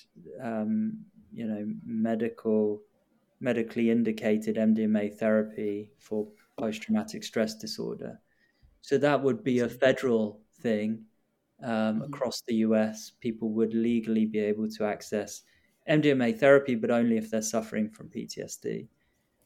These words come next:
Speaker 2: Okay.
Speaker 1: So it's a complicated time. Psilocybin is probably,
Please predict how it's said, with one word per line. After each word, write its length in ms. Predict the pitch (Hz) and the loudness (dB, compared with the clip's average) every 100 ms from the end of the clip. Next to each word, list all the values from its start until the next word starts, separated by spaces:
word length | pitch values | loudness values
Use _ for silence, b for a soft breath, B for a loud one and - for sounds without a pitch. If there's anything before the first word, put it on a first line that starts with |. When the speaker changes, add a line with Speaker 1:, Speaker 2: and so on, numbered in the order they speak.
| - | -20
Speaker 2:
Okay. 160 | 143 131 | -12 -2
Speaker 1:
So 80 | 156 | 0
it's 120 | 165 | 0
a 60 | 185 | 4
complicated 720 | 220 220 202 190 175 160 - | 6 6 6 4 4 2 -2
time. 400 | - 175 160 139 | 0 4 4 2
Psilocybin 800 | - 160 151 - 151 143 135 127 | 0 0 0 2 2 4 2 0
is 140 | 113 | -2
probably, 800 | - - 135 123 117 120 117 | -6 -2 0 0 0 0 -2